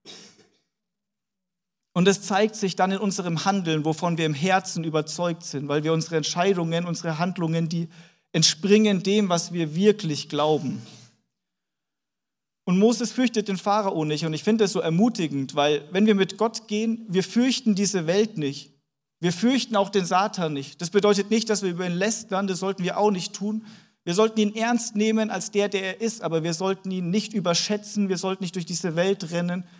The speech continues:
und Angst haben vor dem Bösen. Wir fürchten uns auch nicht vor Kriegen, nicht vor Inflation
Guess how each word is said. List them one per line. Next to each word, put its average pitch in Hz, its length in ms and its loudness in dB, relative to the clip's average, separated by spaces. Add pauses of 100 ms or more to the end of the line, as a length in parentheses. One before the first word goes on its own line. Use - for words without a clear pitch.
(220)
und 165 240 -2
Angst 175 340 0
haben 139 420 0 (320)
vor 160 120 4
dem 151 140 2
Bösen. 170 580 -6 (460)
Wir 170 100 2
fürchten 233 400 2
uns 220 160 4
auch 214 120 4
nicht 214 180 4
vor 202 180 2
Kriegen, 240 600 0
nicht 208 180 0
vor 196 140 -4
Inflation 202 800 -2